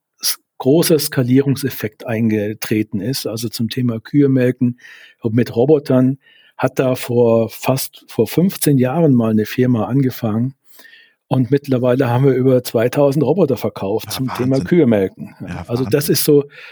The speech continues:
Speaker 1: so das, warum wir uns auch engagieren zum Thema, äh, Startups. Wir hoffen natürlich alle, dass da zum Schluss was bei rumkommt. Und das heißt,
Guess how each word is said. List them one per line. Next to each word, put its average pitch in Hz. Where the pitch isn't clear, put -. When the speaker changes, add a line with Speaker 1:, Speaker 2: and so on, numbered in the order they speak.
Speaker 1:
so 135
das, 151
warum 139
wir 151
uns 147
auch -
engagieren 131
zum 113
Thema, 110
äh, 113
Startups. 120
Wir 120
hoffen 160
natürlich 147
alle, 143
dass -
da 123
zum 135
Schluss -
was 131
bei 120
rumkommt. 113
Und 104
das -
heißt, 131